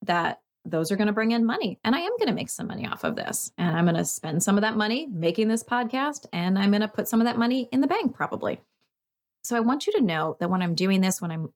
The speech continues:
allowing advertisers on here, when I'm choosing who's going to have a product featured, I will never, ever allow any products or any ads that have questionable products or products that,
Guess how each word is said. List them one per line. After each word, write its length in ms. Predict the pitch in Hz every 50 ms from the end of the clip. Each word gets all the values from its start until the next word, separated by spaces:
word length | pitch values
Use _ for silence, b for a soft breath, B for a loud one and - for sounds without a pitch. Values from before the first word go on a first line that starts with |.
| -
allowing 380 | 160 156 160 165 175 185 190 185
advertisers 640 | 175 175 170 180 175 - 175 165 165 - 170 160 -
on 180 | - 170 175
here, 320 | 165 160 165 165 165 151 _ _ _ _ -
when 120 | - 165
I'm 140 | 160 151 156
choosing 400 | 156 - - 220 208 196 196 185
who's 240 | 165 180 202 196 190
going 380 | - 196 180 180 180 180 175 175
to 140 | - -
have 140 | 185 175 165
a 40 | 165
product 400 | - - 180 175 170 170 - -
featured, 520 | - - 175 170 - - 165 165 165 165 - B B B B B B B _ _ _ -
I 80 | - 214
will 160 | 214 226 214
never, 440 | 202 190 185 180 180 180 185 - -
ever 260 | 175 165 170 175 170
allow 400 | - 175 170 170 165 165 - - -
any 180 | 180 175 185 190
products 500 | - - 175 180 175 170 180 - - -
or 60 | - -
any 220 | 170 170 170 -
ads 340 | - 151 156 156 160 156 151
that 100 | - 151
have 140 | 160 - -
questionable 520 | - - 196 196 - - - 202 196 190
products 560 | 190 - - 160 160 156 160 156 156 - - B B B B B B B
or 60 | - 165
products 420 | - - 180 180 - 180 - -
that, 200 | - 156 - -